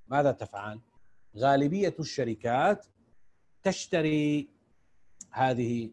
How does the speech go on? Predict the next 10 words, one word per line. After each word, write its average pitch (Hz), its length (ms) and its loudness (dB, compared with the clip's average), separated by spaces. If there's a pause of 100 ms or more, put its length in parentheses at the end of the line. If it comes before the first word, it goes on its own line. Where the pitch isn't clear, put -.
(120)
البحوث، 110 480 -4 (280)
تمام؟ 147 380 0 (380)
وبعض 226 380 4
الشركات 139 920 0 (360)
تتبعها. 165 1040 2
سجلوا 220 600 2
هذه 196 120 0
المعلومات 190 640 0
قد 175 180 -2
تفيدكم، 185 540 -4